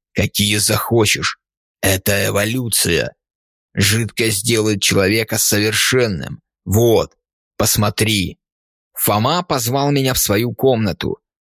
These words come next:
У него на столе лежали цепи, ножи и всякие приблуды.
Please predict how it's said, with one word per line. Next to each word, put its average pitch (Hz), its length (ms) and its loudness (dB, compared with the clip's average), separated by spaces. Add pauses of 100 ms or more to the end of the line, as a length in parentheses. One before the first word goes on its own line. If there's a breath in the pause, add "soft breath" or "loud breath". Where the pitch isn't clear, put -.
(120)
У 104 120 2
него 131 260 2
на 175 140 0
столе 151 340 0
лежали 117 460 0
цепи, 143 580 0
ножи 120 520 -2
и 156 200 -2
всякие 151 560 0
приблуды. 117 720 -2